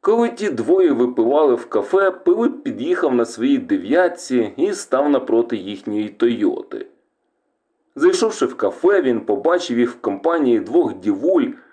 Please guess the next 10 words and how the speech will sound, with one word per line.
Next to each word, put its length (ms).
котрим 360
щось 320
ніжно 380
нашепотіли 840
на 160
вушко 440
ці 240
два 200
виродки. 840
«Ні, 540